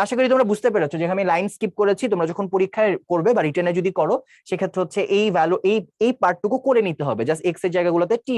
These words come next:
হবে। অলরাইট, এবার আমি যদি ভ্যালুগুলা বসাই, তাহলে এখানে প্রথমে কি আসবে? x ln x minus x, প্রথমে x এর মানগুলা বসালাম, then এবার মাইনাস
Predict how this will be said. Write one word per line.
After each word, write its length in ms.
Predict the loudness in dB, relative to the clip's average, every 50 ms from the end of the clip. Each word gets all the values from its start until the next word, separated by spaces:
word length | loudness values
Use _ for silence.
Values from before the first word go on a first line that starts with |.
| -2
হবে। 160 | -4 -6 -8 -12 _ _ _ _ _ _ _ _ _ _ _ _ _ _ _ _ _ _ _ _ _ _ _ _ _ _ _ _ 0
অলরাইট, 220 | 2 4 2 2 2
এবার 120 | 0 0 0
আমি 80 | 0 0 -2
যদি 100 | -2 0 0
ভ্যালুগুলা 380 | 0 0 2 2 2 2 2 2 2
বসাই, 300 | 0 -2 0 -2 -2 -2 -4 -6 _ _ _ _
তাহলে 160 | -4 -4 -2 -2
এখানে 200 | -2 0 0 0 0 0 -2 -4
প্রথমে 240 | -6 -4 -4 -4 -2 -2
কি 40 | -4 -4
আসবে? 160 | -2 -4 -6 -6 -4 -4 -2 -2 -2 -4
x 20 | -8 -14 -18 -20 -20 -20 -20 _ _ -2 0 0
ln 140 | 0 0 0 -2 -2 -4
x 20 | -8 -16 -20 -20 -20 _ _ _ _ _ -20 -10 -4 -2
minus 320 | 0 0 0 0 -2 -2 -2 -4 -6
x, 20 | -6 -8 -16 _ -10
প্রথমে 200 | -8 -6 -4 -4 -4
x 20 | -4 -4
এর 60 | -2 -2
মানগুলা 260 | -2 -2 0 0 2 2 0
বসালাম, 300 | 0 0 0 -2 -2 -2 -6 _ -20 -14 _
then 100 | -2 0 2
এবার 120 | 2 2 2 0
মাইনাস 280 | -2 -2 -2 -2 -2